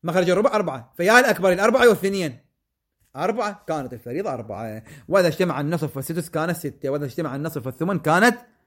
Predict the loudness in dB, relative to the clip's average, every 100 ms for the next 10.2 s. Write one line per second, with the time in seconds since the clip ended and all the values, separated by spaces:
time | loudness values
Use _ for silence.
0 | _ 0 2 0 -4 -8 -10 -12 -14 -14
1 | -14 -16 -18 _ _ _ _ _ _ _
2 | _ _ _ 4 4 4 -4 _ _ _
3 | _ _ _ _ _ _ -8 -6 -6 -6
4 | -8 -8 -8 -6 -6 -4 -4 -6 -8 -6
5 | -6 -6 -2 0 2 2 2 -2 -8 -8
6 | -10 -10 -8 -8 -8 -10 -12 -10 -8 -6
7 | -6 -8 -6 -6 -4 -6 -6 -6 -6 -4
8 | -2 -2 -4 -4 -6 -8 -8 -4 -2 0
9 | 0 0 0 0 0 -2 0 0 -2 -4
10 | -6 -6